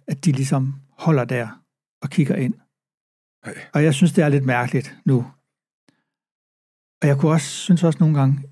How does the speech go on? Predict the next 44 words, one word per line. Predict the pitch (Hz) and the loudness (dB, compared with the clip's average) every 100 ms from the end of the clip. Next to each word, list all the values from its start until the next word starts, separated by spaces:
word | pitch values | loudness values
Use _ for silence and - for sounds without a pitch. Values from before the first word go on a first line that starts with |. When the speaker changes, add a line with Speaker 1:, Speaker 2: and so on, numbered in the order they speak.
| - | -6
Speaker 1:
det | |
er | 135 | -2
som | 160 | 0
om, | 143 | -2
de | 165 | -2
følger | 135 143 143 | -4 -4 0
efter | 185 - 185 | -2 0 -2
mig. | 170 - _ _ _ _ _ _ _ _ _ _ _ _ _ _ _ | -2 -6 _ _ _ _ _ _ _ _ _ _ _ _ _ _ _
Så | 175 | 0
en | 160 | 2
dag, | 165 | 2
jeg | 143 | 2
skulle | 147 135 | 0 2
på | |
arbejde, | 127 135 151 131 123 131 | 2 2 2 0 -2 -4
jeg | 147 131 139 | -2 -2 0
mødte | 147 135 | 0 2
altid | 135 135 | 2 2
ved | 127 | 2
middagstid | 135 139 - 135 | 2 0 0 -2
på | 135 | 0
D | 135 | 0
R, | 127 123 123 _ _ _ _ _ _ _ _ _ _ _ - | 0 -2 -6 _ _ _ _ _ _ _ _ _ _ _ -2
så | 185 | 2
kører | 165 | 2
de | 117 | 0
efter | 117 - | -6 -8
mig. | - 135 - _ _ _ _ _ _ _ _ _ | -10 -12 -18 _ _ _ _ _ _ _ _ _
"Okay, | 139 135 123 | -4 -2 -2
nu | 147 | 0
tager | 185 180 | 2 2
vi | 139 | 0
en | |
test," | 131 170 160 | 0 -2 -2
sagde | - 147 | -6 -8
jeg | 156 | -8
så. | 139 147 _ _ _ _ _ _ | -10 -14 _ _ _ _ _ _
Så | 170 | -6
kører | - 175 | 0 2
jeg | 143 | 2
ligesom | 151 170 170 - _ _ | 2 2 0 -4 _ _
rundt | 208 220 | 2 2
om | 160 135 | 0 0
blokken. | 127 127 135 | -4 -4 -8